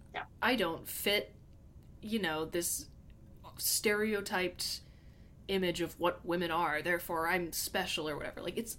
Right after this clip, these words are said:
Speaker 2: it, it comes from such a,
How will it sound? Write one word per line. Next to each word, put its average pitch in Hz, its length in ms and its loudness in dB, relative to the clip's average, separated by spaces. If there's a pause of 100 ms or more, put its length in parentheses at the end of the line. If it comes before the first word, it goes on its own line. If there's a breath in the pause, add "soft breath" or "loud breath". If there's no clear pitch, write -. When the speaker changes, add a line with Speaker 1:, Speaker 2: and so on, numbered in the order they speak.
Speaker 2:
it, - 100 -8 (380)
it 262 160 -4
comes 330 320 2
from 180 160 0
such - 520 -2 (540 soft breath)
a, 185 140 0